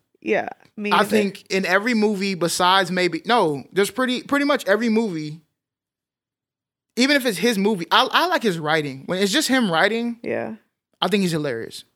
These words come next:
Speaker 2: But when he's trying to execute his own art, I don't think he's that great.
Speaker 1: Mm.
Speaker 2: Like, when he's doing, when he's at the play off other people, when he's doing, like, uh, S N L and stuff like that, I think he's funny in those sketches because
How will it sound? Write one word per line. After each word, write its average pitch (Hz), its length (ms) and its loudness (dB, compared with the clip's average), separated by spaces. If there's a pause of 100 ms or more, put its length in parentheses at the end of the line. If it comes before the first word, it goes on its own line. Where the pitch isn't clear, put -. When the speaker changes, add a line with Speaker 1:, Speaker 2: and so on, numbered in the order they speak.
(120)
Speaker 2:
But 190 160 4
when 202 140 2
he's 254 140 2
trying 254 160 2
to - 100 0
execute 208 340 -2
his 175 100 0
own 175 220 -2
art, 170 380 0
I 156 80 0
don't 156 140 -2
think 143 140 -10
he's 139 100 -12
that 135 140 -8
great. 110 220 -14 (880)
Speaker 1:
Mm. 214 240 -12 (140)
Speaker 2:
Like, 196 160 0
when 214 120 4
he's 302 140 4
doing, 254 420 4
when 220 120 4
he's 294 100 4
at 269 120 2
the 190 60 0
play 214 200 2
off 208 180 4
other 190 180 2
people, 214 280 -6
when 190 100 -2
he's 175 140 -2
doing, 170 300 -2
like, 151 300 -2
uh, 147 320 -4
S 175 200 0
N 160 140 -2
L 170 180 0
and 185 100 -4
stuff 190 120 -6
like 214 140 -6
that, 233 280 -2 (380)
I 165 80 0
think 202 320 -2 (180)
he's 180 200 0
funny 214 280 2
in 180 80 -2
those 165 160 -2
sketches 156 340 0
because 151 480 -2